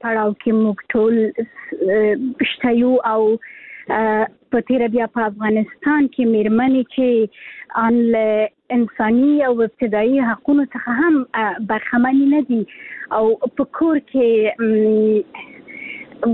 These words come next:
بندیوانې شوې دي، زنداني کېږي په یو ډول، ځکه چې د غږ ایستلو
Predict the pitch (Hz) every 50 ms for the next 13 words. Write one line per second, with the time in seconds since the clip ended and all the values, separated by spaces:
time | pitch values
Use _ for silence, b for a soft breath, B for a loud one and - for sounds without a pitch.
0 | 226 226 220 247 240 240 233 247 226 226 233 240 247 240 - - 320 302 294 311
1 | 285 269 294 294 285 277 277 277 240 - 247 233 233 220 226 220 226 233 226 -
2 | - - - - - - - - - - - - - - 311 320 311 240 240 247
3 | - - - 233 226 226 220 202 220 208 208 202 214 208 208 196 214 247 - 269
4 | 254 262 - 262 262 262 247 220 208 233 220 226 254 240 220 233 - - - 269
5 | 247 233